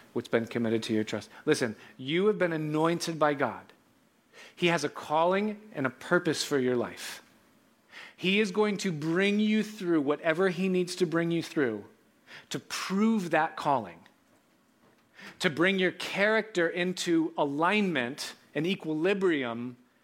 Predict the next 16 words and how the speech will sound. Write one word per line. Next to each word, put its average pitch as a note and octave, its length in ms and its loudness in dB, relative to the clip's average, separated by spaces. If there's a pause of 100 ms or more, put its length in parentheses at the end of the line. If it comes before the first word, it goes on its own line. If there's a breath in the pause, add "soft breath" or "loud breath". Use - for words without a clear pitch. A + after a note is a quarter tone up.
(320 loud breath)
with D#3+ 180 2
the D#3 60 2
weight E3+ 520 0
of D#3 140 -2
what D#3+ 260 0
he's E3 180 -2
given D#3 340 0
you D3+ 160 2
to C#3+ 160 -6
do, C3+ 320 0
no C#3 140 0
matter D#3+ 440 2
what D3+ 360 -2
it D3+ 240 0
is. B2+ 600 -2 (1080 loud breath)
And D#3+ 180 -4